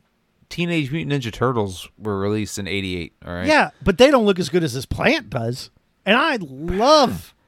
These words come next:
Speaker 2: hold on.
Speaker 1: Donatello, man, he's
Speaker 2: I l-, hey, Corey
Speaker 1: Listen,
Speaker 2: Feldman,
Speaker 1: Splinter?
Speaker 2: man, Donatello, they look great.
Speaker 1: Sp-
Speaker 2: They look
Speaker 1: Yeah.
Speaker 2: great.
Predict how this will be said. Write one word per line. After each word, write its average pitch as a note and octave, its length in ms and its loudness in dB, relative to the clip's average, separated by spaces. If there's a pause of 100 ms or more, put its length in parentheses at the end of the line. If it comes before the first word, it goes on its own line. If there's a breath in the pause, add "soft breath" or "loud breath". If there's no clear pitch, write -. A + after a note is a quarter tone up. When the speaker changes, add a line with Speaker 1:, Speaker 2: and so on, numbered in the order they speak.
Speaker 2:
hold B3+ 300 8
on. G2+ 180 -4
Speaker 1:
Donatello, A2 720 6
man, G2 400 0
he's G2 460 -8 (180)
Speaker 2:
I F3+ 120 4
l-, G#3 360 -6
hey, F#3+ 240 6 (1080)
Corey G#3 200 8
Speaker 1:
Listen, - 160 6
Speaker 2:
Feldman, G#3+ 300 8
Speaker 1:
Splinter? F3+ 400 6
Speaker 2:
man, G#3 80 -2
Donatello, G3 680 2 (140)
they C#4+ 140 8
look F4 200 6
great. F4 540 -2
Speaker 1:
Sp- - 160 -12 (380)
Speaker 2:
They D4 240 2
look A#3 260 2
Speaker 1:
Yeah. E3+ 100 -6 (220)
Speaker 2:
great. E3+ 280 -4